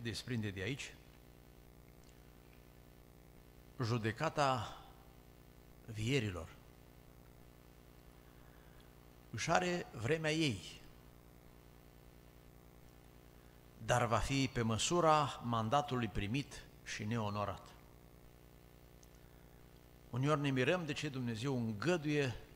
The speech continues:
oameni în lume sau chiar în anumite posturi bisericești, structuri eclesiastice. Să ne gândim la momentul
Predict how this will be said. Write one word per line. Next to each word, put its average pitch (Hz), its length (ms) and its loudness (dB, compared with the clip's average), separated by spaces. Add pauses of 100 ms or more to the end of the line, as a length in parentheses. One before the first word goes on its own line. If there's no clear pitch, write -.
(100)
oameni 98 460 -2 (1000)
în 208 240 4
lume 120 340 2 (1080)
sau 131 220 -4
chiar 180 220 4
în 165 160 2
anumite 151 600 -2 (140)
posturi 156 420 -4
bisericești, 160 840 -4 (1000)
structuri 151 480 -2
eclesiastice. - 720 -4 (2250)
Să - 140 -8
ne 156 100 -2
gândim 151 320 0
la 147 100 0
momentul 139 600 -2